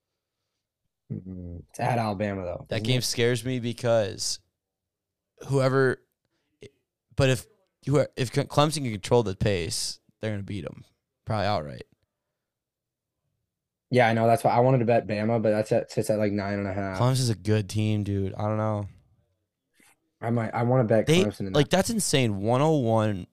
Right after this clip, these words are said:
Speaker 2: or one oh five, one oh two, one oh two, ninety-eight, ninety-nine, and eighty-one points.
Speaker 1: They're projected to score, like, eighty. They're
Speaker 2: And it's
Speaker 1: number
Speaker 2: not,
Speaker 1: one
Speaker 2: it's not
Speaker 1: offense.
Speaker 2: like they don't play defense. They, offense, they just push, push, push, push, push.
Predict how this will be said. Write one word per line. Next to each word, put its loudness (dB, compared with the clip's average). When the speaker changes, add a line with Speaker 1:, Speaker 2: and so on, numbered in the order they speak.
Speaker 2:
or 0
one 2
oh 2
five, 2
one 0
oh -4
two, -4
one -2
oh -2
two, -8
ninety-eight, -4
ninety-nine, -4
and -8
eighty-one -8
points. -8
Speaker 1:
They're 8
projected 4
to 0
score, 4
like, -2
eighty. 0
They're -4
Speaker 2:
And 4
it's 8
Speaker 1:
number 8
Speaker 2:
not, 8
Speaker 1:
one 6
Speaker 2:
it's 4
not 6
Speaker 1:
offense. 6
Speaker 2:
like 2
they 0
don't 0
play 0
defense. -6
They, -6
offense, -6
they -6
just -14
push, -8
push, -10
push, -6
push, -14
push. -12